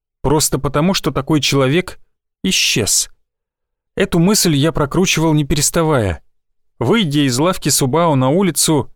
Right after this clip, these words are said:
слегка затонировал линзы и побрел вниз по улице.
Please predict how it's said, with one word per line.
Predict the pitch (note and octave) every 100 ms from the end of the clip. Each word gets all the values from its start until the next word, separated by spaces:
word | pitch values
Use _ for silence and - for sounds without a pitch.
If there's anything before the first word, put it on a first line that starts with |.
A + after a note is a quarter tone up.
| -
слегка | - E3 D3 - F#3
затонировал | B2+ D3 E3 E3+ D3+ C3 B2+
линзы | D#3+ G#3 D#3 E3+
и | D#3 A3
побрел | E3 C3+ D3 E3+
вниз | A2+ C3+ D#3 -
по |
улице. | D3+ A#2 G#2 - -